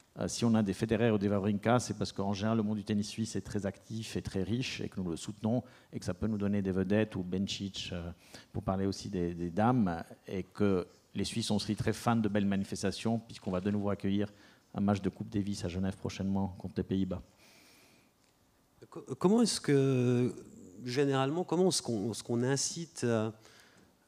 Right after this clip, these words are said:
Speaker 2: on encourage des, des organisateurs de, de manifestations ou les associations sportives qui sont actives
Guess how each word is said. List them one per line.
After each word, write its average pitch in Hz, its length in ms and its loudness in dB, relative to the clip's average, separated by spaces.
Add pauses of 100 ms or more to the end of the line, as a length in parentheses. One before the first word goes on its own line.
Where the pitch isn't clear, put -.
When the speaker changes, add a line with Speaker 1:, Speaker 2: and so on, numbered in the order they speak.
(260)
Speaker 2:
on 113 140 2
encourage 131 540 0
des, 117 160 -2
des 110 200 4
organisateurs 135 1040 6
de, 117 280 -2
de 117 120 -2
manifestations 131 840 0
ou 156 60 4
les 120 160 4
associations 139 680 0
sportives - 600 -2
qui - 100 -14
sont 120 160 -4
actives 110 500 -4